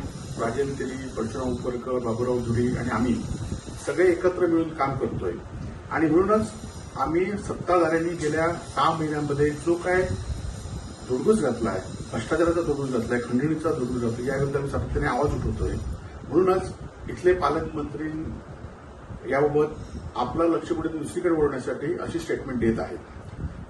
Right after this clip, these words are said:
खरं तर आम्ही पराभव जाऊन सुद्धा आम्ही सगळी मंडळी ही एकत्रपणे काम करतोय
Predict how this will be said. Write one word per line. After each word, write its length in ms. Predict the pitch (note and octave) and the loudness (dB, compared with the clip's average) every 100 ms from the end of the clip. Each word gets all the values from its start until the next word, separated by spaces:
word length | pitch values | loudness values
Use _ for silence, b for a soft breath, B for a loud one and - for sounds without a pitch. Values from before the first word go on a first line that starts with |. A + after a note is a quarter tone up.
| - | 0
खरं 120 | D#3+ | 2
तर 80 | F3+ | 4
आम्ही 220 | D#3+ D#3+ | 4 4
पराभव 460 | F3+ - E3 F3+ F3+ | 0 2 4 8 8
जाऊन 220 | E3 D#3+ | 6 2
सुद्धा 280 | D#3+ D3 E3 | -2 0 2
आम्ही 160 | D#3+ E3+ | 4 2
सगळी 320 | - E3 A#3 | 0 4 4
मंडळी 300 | G3 D3 G#3+ | 4 4 4
ही 260 | - D3+ | 2 0
एकत्रपणे 500 | C#3+ - E3+ F3 D#3+ | 0 0 0 0 0
काम 280 | E3 D3+ - - | 0 0 0 0
करतोय 320 | A2+ - | -2 -2